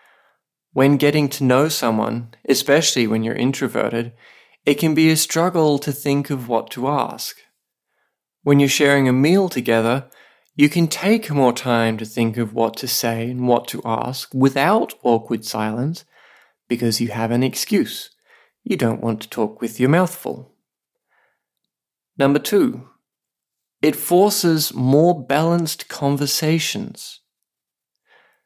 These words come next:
Some people in conversations tend to dominate, but when sharing a meal,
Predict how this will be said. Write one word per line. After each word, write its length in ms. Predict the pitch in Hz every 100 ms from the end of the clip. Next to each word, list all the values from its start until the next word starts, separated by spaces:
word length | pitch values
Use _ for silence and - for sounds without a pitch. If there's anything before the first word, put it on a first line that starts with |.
| _ _ _
Some 300 | - 196 214
people 300 | 202 160 147
in 100 | 135
conversations 1080 | 139 139 131 135 120 113 123 120 117 - _ _ _ _
tend 300 | - 131 120
to 80 | 120
dominate, 680 | 123 127 110 - - - - _ _ _ _ _ _ _ _
but 100 | 143
when 180 | 135 139
sharing 420 | - 156 156 139
a 40 | 127
meal, 580 | 156 214 135 117 120